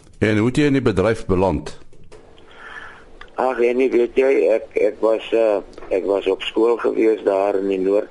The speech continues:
Speaker 2: ag, my, my ho-, my hoërskool daar, was ek op Kraddock gewees, daar by Hoër Landbouskool Malou, en, eh,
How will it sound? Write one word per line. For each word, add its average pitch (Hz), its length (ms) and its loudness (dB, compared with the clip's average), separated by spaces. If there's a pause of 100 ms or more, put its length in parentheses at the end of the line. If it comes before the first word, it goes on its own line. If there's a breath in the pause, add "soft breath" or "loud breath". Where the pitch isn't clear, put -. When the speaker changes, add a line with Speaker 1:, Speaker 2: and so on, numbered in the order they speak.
Speaker 2:
ag, 101 320 -2
my, 101 240 -2
my 98 180 -2
ho-, 98 220 2 (180)
my 98 160 0
hoërskool 113 680 2
daar, 95 340 0 (600 loud breath)
was 85 180 -4
ek 104 140 -2
op 104 160 0
Kraddock 127 420 0
gewees, 104 360 2
daar 92 180 0
by 92 80 2
Hoër 95 340 2
Landbouskool 101 720 0
Malou, 104 600 0
en, 92 300 -10
eh, 90 220 0